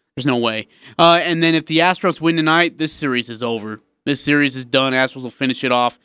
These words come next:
uh, back at home. They aren't gonna give up that opportunity to do so. Uh, I, again, I like the Astros tonight. I think Tanaka can go deep. I just, I,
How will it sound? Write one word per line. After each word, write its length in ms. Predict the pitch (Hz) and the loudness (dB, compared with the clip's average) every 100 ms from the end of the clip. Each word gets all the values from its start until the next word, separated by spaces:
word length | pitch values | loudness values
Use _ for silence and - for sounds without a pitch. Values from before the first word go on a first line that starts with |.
| _ _ - | _ _ -14
uh, 260 | 123 - 131 | -14 -10 -4
back 340 | 151 143 139 | 2 2 2
at 160 | 139 127 | 0 0
home. 240 | 131 135 | 0 0
They 100 | 131 | 2
aren't 140 | 143 135 | 0 0
gonna 140 | 131 | -4
give 160 | 123 135 | -2 -2
up 140 | 135 | 0
that 160 | 135 131 | 0 2
opportunity 540 | 127 131 - 131 131 | 0 -2 -4 0 0
to 100 | 120 | -2
do 200 | 110 127 | -2 -2
so. 380 | 120 131 123 117 _ _ _ - | 0 0 0 -2 _ _ _ -12
Uh, 240 | - 123 92 | -8 -6 -2
I, 220 | 143 135 | 0 2
again, 220 | 143 156 | 2 2
I 100 | 143 | 2
like 380 | 135 139 156 156 | 2 2 2 2
the 100 | 151 | 2
Astros 480 | 151 147 - 156 - | 4 2 0 -2 0
tonight. 300 | 151 147 151 | 0 2 0
I 80 | 143 | -2
think 180 | 151 - | -4 -2
Tanaka 400 | 151 147 151 139 | 0 0 0 -6
can 180 | 147 139 | -4 0
go 160 | 139 | 0
deep. 460 | 139 143 160 160 - _ _ - | 0 2 2 2 -4 _ _ -4
I 140 | 135 | -4
just, 240 | 139 139 143 | -2 -4 -2
I, 200 | 139 | -2